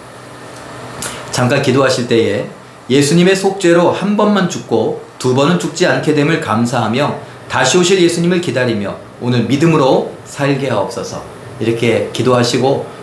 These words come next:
오늘도 말씀과 기도, 특별히 재림을 사모하는 성도로서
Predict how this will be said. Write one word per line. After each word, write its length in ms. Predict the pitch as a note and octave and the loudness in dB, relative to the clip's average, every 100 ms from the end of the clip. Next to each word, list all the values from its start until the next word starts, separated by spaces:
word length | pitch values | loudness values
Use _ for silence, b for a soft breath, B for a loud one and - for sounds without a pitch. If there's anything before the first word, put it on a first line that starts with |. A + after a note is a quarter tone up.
| - | -8
오늘도 320 | B2+ D3+ D#3 C3 | -2 2 2 2
말씀과 580 | A#2+ - - D3 C3 | 2 0 -2 0 0
기도, 240 | - A2 G#2 | 0 -2 -6
특별히 500 | - F3 C3 D3 F3 - - | -2 2 2 2 -2 -10 -14
재림을 480 | - B2 B2 D3 D3+ | -4 0 2 2 0
사모하는 500 | - C#3+ C#3+ C#3 C#3 | -2 -2 2 2 2
성도로서 760 | - D3+ D3+ D3+ C3 F#3+ F3 | -2 -4 0 0 0 0 0